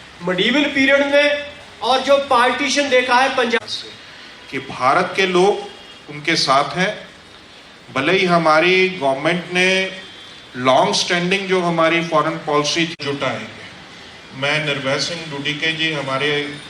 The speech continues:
Speaker 2: अध्यक्ष को बेनती के सवाल जवाब हम लेंगे।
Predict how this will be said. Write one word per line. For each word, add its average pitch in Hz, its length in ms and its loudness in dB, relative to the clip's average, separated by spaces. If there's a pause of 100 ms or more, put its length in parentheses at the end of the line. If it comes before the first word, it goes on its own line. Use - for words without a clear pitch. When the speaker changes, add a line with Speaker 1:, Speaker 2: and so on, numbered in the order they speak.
(120)
Speaker 2:
अध्यक्ष 135 380 -2
को 156 160 -8
बेनती 139 300 -6
के 139 200 -6
सवाल 127 420 -2
जवाब 120 200 -4
हम 117 320 -8
लेंगे। - 320 -16